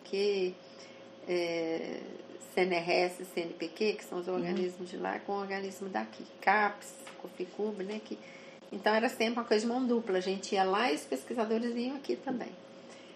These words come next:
Speaker 1: E foi muito bom.
Speaker 2: E como... é, se você sabe, ou se você possa explicar, ou se você se lembra, a criação do I C B e o professor Diniz, essa relação.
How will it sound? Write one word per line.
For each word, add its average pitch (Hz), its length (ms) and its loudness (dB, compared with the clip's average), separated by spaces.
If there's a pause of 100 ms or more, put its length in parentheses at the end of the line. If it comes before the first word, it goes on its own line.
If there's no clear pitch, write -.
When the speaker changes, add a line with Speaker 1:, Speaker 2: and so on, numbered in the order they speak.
(320)
Speaker 1:
E - 100 -12 (120)
foi 226 100 0
muito 240 260 -2
bom. 294 240 -2 (360)
Speaker 2:
E 233 80 4
como... 311 760 10
é, 170 520 10 (800)
se - 80 -6
você - 280 -4
sabe, 156 600 4
ou 139 60 2
se - 340 -12
você 135 80 -2
possa 135 360 2
explicar, 143 720 0
ou 139 100 0
se - 100 -8
você 151 260 -4
se - 160 -6
lembra, 156 360 4
a - 40 2
criação 220 600 6
do 208 100 4
I 196 80 6
C 185 200 4
B 180 300 8
e 208 80 2
o - 20 0
professor 175 520 2
Diniz, 143 300 -2 (120)
essa - 200 0
relação. 165 560 2